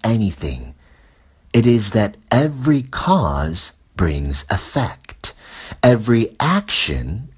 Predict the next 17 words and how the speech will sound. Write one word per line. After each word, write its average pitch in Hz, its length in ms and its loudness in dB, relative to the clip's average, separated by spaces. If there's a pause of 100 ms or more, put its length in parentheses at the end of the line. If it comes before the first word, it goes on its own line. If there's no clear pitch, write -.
has 90 760 -2
a 123 80 -2
consequence. - 1000 -6 (720)
This 190 460 4
thought, - 720 -4 (200)
in 98 340 4
my 143 480 2
opinion, 69 600 -4 (560)
is 98 220 4
the 92 160 2
moral 123 480 2
foundation 120 1300 0
of 104 220 0
the 104 100 2
universe. 73 840 -2 (560)
It 113 140 2
applies 104 800 0